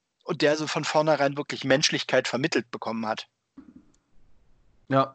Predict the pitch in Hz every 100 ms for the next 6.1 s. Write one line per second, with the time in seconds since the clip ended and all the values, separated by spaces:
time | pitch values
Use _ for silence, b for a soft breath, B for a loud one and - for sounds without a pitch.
0 | - 135 143 127 139 120 113 120 123 135
1 | 123 123 120 - 123 131 123 123 123 113
2 | - 120 117 113 b b b _ 120 120
3 | 117 117 117 113 117 113 110 107 107 120
4 | 113 120 120 113 117 113 110 - 117 113
5 | 117 120 110 123 127 120 127 160 - 143
6 | 127